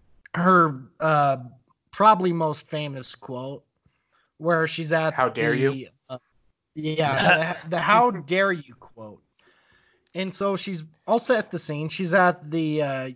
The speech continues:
Speaker 1: U N Climate Change Council or whatever in New York City or whatever. And she says, she's talking to all these world leaders, and she says, "This is all wrong.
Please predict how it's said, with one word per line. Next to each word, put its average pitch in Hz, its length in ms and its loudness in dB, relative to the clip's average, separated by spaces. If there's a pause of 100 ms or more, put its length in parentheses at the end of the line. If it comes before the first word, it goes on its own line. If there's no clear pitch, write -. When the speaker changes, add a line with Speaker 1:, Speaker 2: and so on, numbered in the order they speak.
(200)
Speaker 1:
U 180 300 2
N 165 220 0
Climate 151 640 -4 (200)
Change 147 680 -4 (240)
Council 151 500 -2
or 135 460 0
whatever 139 680 2 (600)
in 147 220 0
New 143 120 2
York 139 320 2
City 139 420 0
or 131 120 0
whatever. 135 600 2 (800)
And 156 300 6
she 160 160 2
says, 151 640 4 (260)
she's 180 240 0
talking 160 640 2 (240)
to 165 120 -2
all 156 140 2
these 143 200 -6
world 143 220 -4
leaders, 139 420 -6
and 139 160 -10
she - 140 -10
says, 151 340 -2
"This 196 240 0
is 196 140 0
all 170 220 6
wrong. 131 420 -2